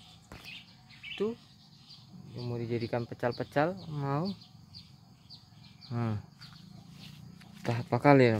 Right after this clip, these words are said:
padat kali. Pisang. Eh, ini cabenya kayak gitu lagi, cabai besar.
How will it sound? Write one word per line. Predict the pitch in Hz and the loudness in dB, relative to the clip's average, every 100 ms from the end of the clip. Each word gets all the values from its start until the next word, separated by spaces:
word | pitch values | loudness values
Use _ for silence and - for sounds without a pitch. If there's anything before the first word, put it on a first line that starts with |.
| 107 | 0
padat | - 139 143 - | 4 4 4 4
kali. | 151 117 101 110 - | 4 4 -2 -6 -8
Pisang. | - - - 151 175 208 - - - - - - - - - - | -8 -6 4 6 6 4 -2 -20 -20 -20 -20 -20 -20 -20 -20 -6
Eh, | - 151 147 127 127 127 127 - - - - - - - 135 | 6 10 12 12 12 12 8 2 -12 -20 -20 -20 -20 -4 2
ini | |
cabenya | 135 127 123 127 127 | 8 10 10 8 8
kayak | 110 120 | 6 2
gitu | 120 | 6
lagi, | 123 120 131 190 | 8 8 6 2
cabai | - 110 110 | 0 0 0
besar. | 113 156 190 | 2 4 4